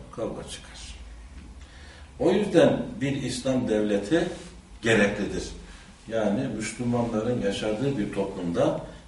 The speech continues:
İslam'ı hakim kılacak, İslam'ın reddettiği, günah saydığı kötülüklerin, fitnelerin ortadan kaldırılması için çalışacak bir İslam devletinin olması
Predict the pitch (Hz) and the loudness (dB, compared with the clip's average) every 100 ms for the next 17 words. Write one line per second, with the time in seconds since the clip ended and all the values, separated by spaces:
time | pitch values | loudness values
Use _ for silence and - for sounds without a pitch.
0 | - 107 - 113 110 104 - 98 - 135 | -14 -10 -8 -4 -2 -2 -4 -6 -4 -2
1 | 143 147 165 165 175 180 - - - - | 0 6 8 10 8 4 0 -8 -16 -20
2 | - - - - - - - - - - | -20 -20 -20 -20 -20 -20 -20 -20 -18 -16
3 | - - - - - - - 104 - 123 | -16 -16 -16 -18 -20 -12 -8 -6 0 4
4 | 127 160 160 - - 151 - 135 127 - | 6 6 4 0 6 8 8 4 0 0
5 | 104 90 - - 101 135 160 - 127 113 | 0 0 -2 -4 2 6 6 6 4 4
6 | 104 98 - - 123 123 135 139 - 127 | 2 0 -2 0 0 2 0 0 2 4
7 | 110 101 - 147 147 131 123 117 107 - | 4 0 -2 -2 0 2 6 6 4 2
8 | - 247 - - 165 - - - - 110 | 8 8 8 10 10 10 6 -2 -4 -2
9 | 110 127 127 127 123 156 - 110 104 120 | 0 2 6 8 8 6 2 0 0 6
10 | 123 120 123 165 196 202 - - - 120 | 6 6 6 6 6 4 -4 -10 -10 -6
11 | 113 113 127 117 101 98 95 90 - - | -6 -4 -2 0 0 0 -2 -6 -8 -2
12 | 123 120 101 - 139 165 | 4 6 6 -2 2 0